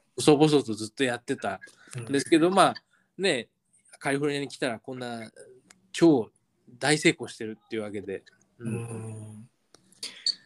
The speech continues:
Speaker 2: だからその、エレウォンって何なの？と思って、
Speaker 1: うん。
Speaker 2: 何の語源なの？と思って調べたら、
Speaker 1: はいはい。
Speaker 2: nowhereの逆語。
Speaker 1: あ、本当だ。今知った。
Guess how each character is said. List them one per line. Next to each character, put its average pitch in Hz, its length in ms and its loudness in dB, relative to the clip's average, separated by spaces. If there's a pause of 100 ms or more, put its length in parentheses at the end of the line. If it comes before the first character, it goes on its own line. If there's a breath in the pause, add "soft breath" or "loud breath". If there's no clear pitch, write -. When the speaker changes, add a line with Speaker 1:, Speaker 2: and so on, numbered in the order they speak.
(380 loud breath)
Speaker 2:
だ 156 140 6
か 147 80 8
ら 135 140 0
そ 143 120 -2
の、 131 320 -4
エ 208 160 4
レ 262 100 8
ウ 240 40 6
ォ 139 160 0
ン 123 40 -4
っ - 20 -8
て 113 180 -12
何 170 320 -4
な 175 120 -2
の？ 110 280 -14
と 113 80 -12
思 120 200 -10
っ - 20 -14 (400)
て、 - 160 2
Speaker 1:
う - 40 -4
ん。 131 40 0
Speaker 2:
何 214 260 6
の 233 100 2
語 208 160 4
源 208 240 4
な 208 140 2
の？ 143 160 -6
と 131 140 -12
思 127 80 -10
っ 127 40 -12
て 117 320 -10
調 147 240 -2
べ 123 120 -6
た 175 100 6
ら、 160 80 8
Speaker 1:
は 143 40 -4
い - 40 -2
は 131 60 2
い。 98 120 -16 (320)
Speaker 2:
nowhere 151 680 4 (200)
の 123 280 -12
逆 120 320 -10
語。 117 240 -8 (920)
Speaker 1:
あ、 165 200 -2 (260)
本 240 240 4
当 254 160 -2
だ。 226 320 0
今 220 300 0
知 - 180 -16
っ - 20 -20
た。 117 220 -6